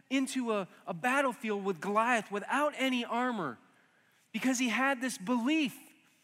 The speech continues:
that God was his strength and shield. You would see this in his life. And so he had practiced understanding that the presence of God had shaped who he was,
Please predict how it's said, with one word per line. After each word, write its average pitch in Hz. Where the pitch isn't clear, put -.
that 196
God 247
was 233
his 214
strength 254
and 214
shield. 226
You 240
would 269
see 294
this 277
in 233
his 214
life. 214
And 208
so 247
he 254
had 220
practiced 294
understanding 254
that 214
the 233
presence 277
of 202
God 240
had 185
shaped 277
who 262
he 226
was, 220